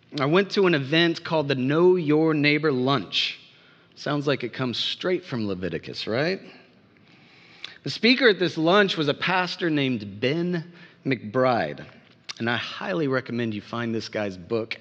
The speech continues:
and read it, or look him up on YouTube and watch him speak, because he's amazing. Reverend McBride asked us all to recognize that we're in the same boat.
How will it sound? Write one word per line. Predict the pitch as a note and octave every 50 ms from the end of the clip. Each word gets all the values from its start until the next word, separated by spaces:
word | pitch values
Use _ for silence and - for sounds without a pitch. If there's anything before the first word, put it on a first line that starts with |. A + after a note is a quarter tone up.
| - A2
and | G2+ F#2+ G2+ A2
read | A#2 A2+ A2
it, | A2+ G#2+ A2 - A#2+
or | A2+ F#2
look | F2 F2 A2 B2+ A#2+ -
him | C3 A#2+ A#2+
up | A#2+ A#2+ A2+
on | G#2+ G#2 G#2
YouTube | G#2+ G#2+ G#2+ - - A2+ G2+
and | G2+ F#2+ G2
watch | G2 G#2 G2 -
him | F#2 F2
speak, | - - - - G2+ F#2+ F2 D#2
because | F#2 F2 - G#2 F#2+ E2+
he's | F#2+ G#2+ F#2
amazing. | F#2 F2 F2 F2 F2+ F2 E2 D2+ C2 A#1+ A1+ - - _ - - - - - - - - - - - - - - - -
Reverend | - G#3 B3 C4 D4 C4+ A#3
McBride | A3 F3+ C3+ C#3 D3+ D#3+ D#3 D#3+ D#3+ D#3 D3 C3+ C3+ C3+ C3+ D3 C#3+ C3+ - - - - _ _ _ _ _ _ _ _ _ _ -
asked | - F#3 G3 G3+ F#3 - G#3+
us | F#3+ D3+ -
all | F3+ F3+ F#3 G3 G3+ G#3 G#3 G3
to | - F3
recognize | E3 F3 F3 F3 F#3+ F3 E3+ D#3+ D3 C#3+ C3+ C3+ B2+ A2
that | A#2 C3
we're | C3+ C#3 C#3+
in | C#3+ C#3
the | B2
same | A2+ - - C3 B2 A2+ G#2 F#2
boat. | F#2+ F2+ D2 - - -